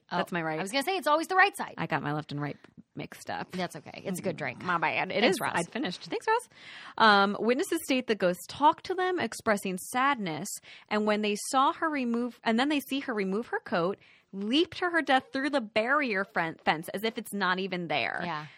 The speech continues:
Speaker 2: Then, oh, so the ghost is described as wearing an old-fashioned nineteen forties style clothing.
Speaker 1: Cute.
Speaker 2: Yeah, I know, right?
Speaker 1: <laughs>
Speaker 2: And then female witnesses have reported that after seeing her jump, they were then even more shocked later to see her again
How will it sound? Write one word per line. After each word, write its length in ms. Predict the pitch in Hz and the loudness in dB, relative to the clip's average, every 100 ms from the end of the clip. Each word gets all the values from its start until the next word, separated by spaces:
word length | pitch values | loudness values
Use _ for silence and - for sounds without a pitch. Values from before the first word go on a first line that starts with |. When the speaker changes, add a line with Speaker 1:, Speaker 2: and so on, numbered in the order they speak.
| _ | _
Speaker 2:
Then, 720 | 196 202 285 427 392 285 285 302 | -10 -2 2 2 2 0 0 2
oh, 160 | - 226 - | 4 2 0
so 140 | 247 | -4
the 80 | 233 | 0
ghost 240 | 247 254 | 0 -2
is 80 | 302 | -6
described 340 | 294 - 233 | -8 -2 -2
as 80 | 208 | -2
wearing 200 | 202 190 | -2 -2
an 80 | 185 | 0
old-fashioned 640 | - 196 226 196 185 196 185 | 2 0 2 2 2 0 -4
nineteen 300 | 160 180 220 | -4 -4 -6
forties 320 | 208 208 233 | -4 -4 -4
style 220 | - 185 | 0 0
clothing. 640 | 185 - 160 156 147 117 214 - - | 2 -4 -4 -4 -8 -8 -10 -12 -14
Speaker 1:
Cute. 420 | - 175 285 - _ _ | -8 -4 -2 -4 _ _
Speaker 2:
Yeah, 160 | 226 240 | 0 2
I 40 | |
know, 260 | 427 605 226 | 2 2 0
right? 160 | 202 622 - | -2 -2 -6
Speaker 1:
<laughs> 180 | 269 - | -8 -2
Speaker 2:
And 120 | 277 | 2
then 120 | 285 277 | 2 2
female 400 | 330 370 480 311 | 0 2 2 0
witnesses 460 | 370 339 - 233 | -2 -4 -4 -2
have 120 | 262 | -2
reported 480 | 233 240 - 214 214 | -2 -4 -2 0 2
that 160 | 202 - | 0 2
after 340 | 214 262 320 320 - | 2 2 0 -2 0
seeing 180 | 277 | -2
her 180 | 262 214 | 0 -2
jump, 580 | 190 202 381 508 254 269 - | -4 2 4 4 2 -2 -2
they 140 | 226 | -2
were 240 | 220 233 226 | 0 0 0
then 240 | 240 294 | 0 0
even 300 | 262 226 214 | -2 -2 -2
more 360 | 208 214 277 381 | 0 -2 -2 -2
shocked 360 | - 202 196 190 | 0 0 0 -2
later 220 | 185 196 | -4 -4
to 120 | 226 - | -6 -6
see 120 | 220 | -4
her 140 | 208 - | -4 -2
again 720 | 226 202 - 277 269 226 233 | -4 -4 -6 -2 0 0 -2